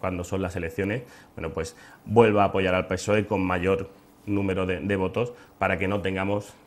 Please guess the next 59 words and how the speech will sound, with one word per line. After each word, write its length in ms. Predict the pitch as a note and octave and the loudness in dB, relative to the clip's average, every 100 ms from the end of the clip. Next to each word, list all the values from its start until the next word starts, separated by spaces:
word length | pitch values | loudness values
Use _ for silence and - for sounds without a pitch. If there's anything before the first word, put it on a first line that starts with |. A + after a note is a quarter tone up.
| - | -14
que, 240 | - E2 D2 G#2 - | -8 -8 -10 -16 -8
que 100 | F#2 | -6
tener 320 | F2+ G2 G#2 | -2 0 0
que 100 | G2 | 0
negociar 380 | F#2+ F2+ F2 F2+ | -2 -2 -4 -4
con 140 | F2+ | -4
nadie 360 | F2 F2+ A2 A#2+ - - | -4 -2 -2 -2 -14 -8
y 80 | G#2 | -4
poder 320 | F#2 F2 F2 | -2 -2 -2
llevar 240 | F2+ E2+ | -2 -2
a 20 | F2 | -4
España, 400 | - F2 E2+ E2+ | -6 -6 -6 -8
bueno, 240 | D#2+ D#2+ | -10 -12
pues 160 | - - | -10 -8
en 100 | F2+ | -6
ese 120 | F#2+ | -6
proyecto 560 | F2+ F#2 F2+ - G#2 G2+ | -4 -2 -4 -2 -4 -2
que, 280 | F#2+ E2 - | -4 -4 -2
que 80 | G2+ | 0
la 140 | G2+ | 2
gran 180 | G#2+ A2+ | 2 2
mayoría 280 | A2 G2+ G2 | 2 2 0
de 20 | |
los 160 | F#2+ | -2
españoles 400 | G2+ F#2+ F#2+ F#2 | -4 -4 -2 -4
quieren, 340 | - G#2+ A#2+ E3 - | -2 -2 -2 -4 -10
que 60 | |
es 160 | F#2 G2 | -10 -8
el 120 | F2 | -8
que, 220 | F#2 E2 - - - | -6 -8 -12 -20 -12
el 160 | - F#2 | -8 -4
que 80 | F#2+ | -2
lidera 240 | F#2 F#2+ | 0 0
el 60 | F#2+ | -2
Partido 240 | F#2 F#2+ | -4 -4
Socialista, 640 | F#2 F#2 G2 - C#3 - - - | -6 -4 -4 -4 -6 -6 -12 -10
pero 160 | G2 F#2 | -4 -2
que 60 | F#2+ | -4
nos 100 | F2+ | -2
falta 300 | G2 G2 G2+ | -4 0 0
ahí 140 | G2+ | 0
ese 280 | G2+ G2+ F#2+ G2+ - | -2 -4 -6 -12 -8
poquito 340 | F#2+ F#2+ G2+ | -6 -4 -6
para 160 | G#2+ F#2 | -6 -4
no, 280 | F2+ E2 - | -6 -8 -6
no 160 | G2+ G#2 | -4 -2
depender 400 | G2+ G2+ G#2+ G#2 | -2 0 2 2
ni 100 | G2 | 2
de 120 | F#2+ | 0
Podemos, 420 | F#2+ A2 G#2+ - | 2 0 0 -4
que 100 | F2+ | -6
se 80 | F#2+ | -4
ha 60 | |
demostrado 340 | F2+ F2+ F#2+ G2 | -4 -4 -2 -2
que 100 | F2 | -2
no 120 | F2 | -6
quieren 280 | F2+ F2+ E2+ | -4 -6 -6
que 120 | E2+ | -8
sea 340 | - E2+ E2 | -6 -6 -8